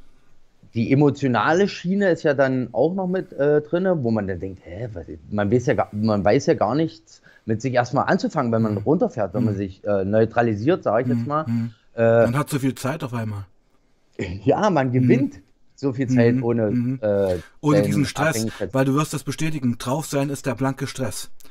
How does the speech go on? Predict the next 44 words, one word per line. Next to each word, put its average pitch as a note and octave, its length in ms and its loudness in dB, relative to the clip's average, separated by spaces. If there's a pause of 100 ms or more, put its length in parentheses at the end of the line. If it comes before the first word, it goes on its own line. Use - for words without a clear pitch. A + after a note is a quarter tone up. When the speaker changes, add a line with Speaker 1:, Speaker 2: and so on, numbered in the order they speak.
(260)
Speaker 2:
Ja, A#2 180 -2
du C3+ 80 2
bist C#3 140 -6
ja C3+ 40 2
total D3 280 2
gestresst. - 720 -8
Also, B2 160 -8
was D3 160 -2
war, D#3+ 160 0 (100)
gut, F#3+ 180 -2
bei C#3 120 2
dir F3+ 160 4
ist - 60 -2
vielleicht D#3 200 -4
nicht, F3 140 -6
weil E3 100 -2
du D#3 80 -6
A D3 100 -4
D D#3 120 -6
H D3 60 -4
S, E3 80 -8 (260)
A C#3+ 80 -6
D D3 120 -4
H D3+ 60 -6
S-Patient A#2 440 -8
bist. A2 200 -12 (540)
Aber C3+ 140 0
bei C3 100 4
mir E3 180 2
war C#3+ 160 0
Speaker 1:
Ja. A2+ 60 -4
Speaker 2:
Koks D3+ 260 0
immer D3 260 0
der C3+ 140 0
blanke C3 380 -4
Stress C3 340 -4
hoch C3 140 -6
das A#2 240 -6
C, B2+ 180 -2
es A#2+ 140 -6
war A2 120 -6
furchtbar. G2+ 460 -12 (480)
Mhm. A2+ 260 0
Speaker 1:
Ah. F#2 260 -2